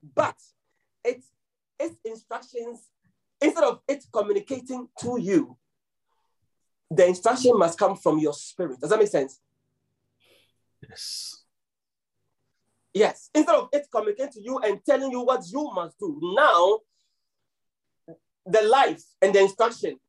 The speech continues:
Speaker 1: the fellowship that you are having with the, with the, with the, with the Lord, that is what must come out. First of all, it goes to your mind, and then your mind tells your senses what to consider, what to dwell on, what to hear.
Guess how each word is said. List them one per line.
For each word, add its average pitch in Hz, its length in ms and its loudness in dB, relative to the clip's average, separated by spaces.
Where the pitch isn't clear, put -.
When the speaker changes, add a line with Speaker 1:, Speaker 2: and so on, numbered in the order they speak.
Speaker 1:
the 180 260 0
fellowship 277 280 0
that 254 180 -6
you 202 60 -4
are 175 60 -8
having 214 240 -6
with 185 140 -8
the, 165 200 -6
with 175 100 -8
the, 170 140 -2
with 175 120 -8
the, 170 80 0
with 170 100 -8
the 170 100 0
Lord, 180 240 -4
that 277 240 2
is 180 160 -6
what 165 180 0
must 165 300 -8
come 208 240 -8
out. 156 260 -2
First 269 120 -6
of 185 80 -6
all, 220 100 6
it 202 100 2
goes 254 220 -2
to 196 100 -16
your 175 200 0
mind, 170 400 0
and 156 80 -6
then 165 120 4
your 165 200 2
mind 202 300 0
tells - 580 -10
your 143 140 -4
senses 170 600 -2
what 135 420 0
to 160 100 0
consider, 143 640 0
what 175 300 -2
to 165 100 0
dwell 156 540 0
on, 87 180 -10
what 139 380 -6
to 165 100 0
hear. 165 540 -2